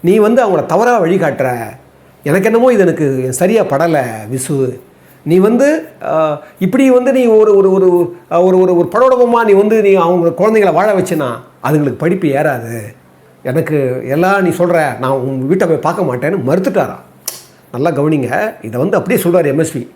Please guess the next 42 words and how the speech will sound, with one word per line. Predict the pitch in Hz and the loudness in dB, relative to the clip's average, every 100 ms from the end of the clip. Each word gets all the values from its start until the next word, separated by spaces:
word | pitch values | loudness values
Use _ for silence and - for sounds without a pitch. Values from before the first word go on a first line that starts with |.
| _ _ _ _ | _ _ _ _
அவர் | - 110 | -14 -6
மறுத்துட்டார், | 127 285 - 262 | -2 -2 0 -2
"நான் | 165 147 | 0 0
எ-, | 127 123 | -2 -4
நான் | 123 123 | -6 -8
உங்க | 131 135 | -4 -2
வீட்டை | 151 262 | -2 0
போய் | 214 | 0
பார்க்க | 226 208 233 | 0 0 0
மாட்டேன், | 185 147 143 | 0 0 0
ஏற்காடு | 156 190 156 | 0 0 -2
வீட்டை, | 127 131 117 107 | -4 -4 -6 -6
போனா | 160 202 | -2 0
கூட | 202 196 | 2 0
அந்த | 156 | 0
பக்கம் | 160 165 | -2 -2
போ-, | 165 | -2
பார்க்க | 143 156 | -4 -4
மாட்டேன்" | 147 123 113 | -6 -6 -10
அப்படின்னாரு. | - - - 107 | -12 -16 -16 -6
வருத்தமா | 156 254 | -4 0
அவருக்கு. | 294 208 123 107 - - _ _ - - - - | 0 0 -2 -8 -20 -20 _ _ -20 -20 -20 -6
அதை | 226 240 | -2 0
அவர் | 196 | 0
சொல்றாரு | 240 277 262 | 2 2 2
எம் | 180 | 2
எஸ் | 240 240 | 0 0
வி. | 151 185 247 - - _ - - | 0 0 -2 -8 -18 _ -20 -6
அப்ப | 170 185 | -4 0
அவர் | 269 247 | 2 2
சொல்லும்போது | - 254 302 285 277 | 2 2 4 4 4
நான் | 240 196 180 | 2 2 2
கொஞ்சம் | 185 160 | 0 2
வருத்தமா | 156 - 233 240 | 0 2 0 2
தான் | 170 | 0
இருந்துச்சு, | 170 175 - | 2 0 0
"என்னடா | 156 139 196 | -2 -2 -2
இப்படி | 196 175 | -2 -4
சொல்றாரு | 170 151 170 147 | -4 0 0 0
எம் | 135 | -2
ஜி | 135 151 | -2 0
ஆர் | 135 | 0